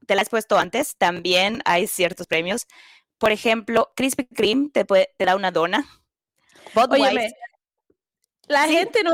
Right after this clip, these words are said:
Speaker 2: está, está preocupada porque le pongan un chip, pero no se les,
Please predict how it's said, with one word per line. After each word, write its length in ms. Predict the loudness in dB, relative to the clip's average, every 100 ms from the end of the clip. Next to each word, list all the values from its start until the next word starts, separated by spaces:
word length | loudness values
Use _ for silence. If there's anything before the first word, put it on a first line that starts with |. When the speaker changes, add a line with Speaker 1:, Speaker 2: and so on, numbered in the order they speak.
| 0
Speaker 2:
está, 360 | -2 0 0 0
está 420 | -2 -2 -2 0 -2 -6 -4
preocupada 800 | -2 -2 -2 0 2 4 2 0
porque 220 | -2 -4
le 100 | -4
pongan 300 | -2 0 2
un 160 | 0 -2
chip, 420 | -4 -6 -8 -10 _ _ _ _ _ _
pero 240 | 2 4 4
no 120 | 2 0
se 100 | 0
les, 180 | -2 -2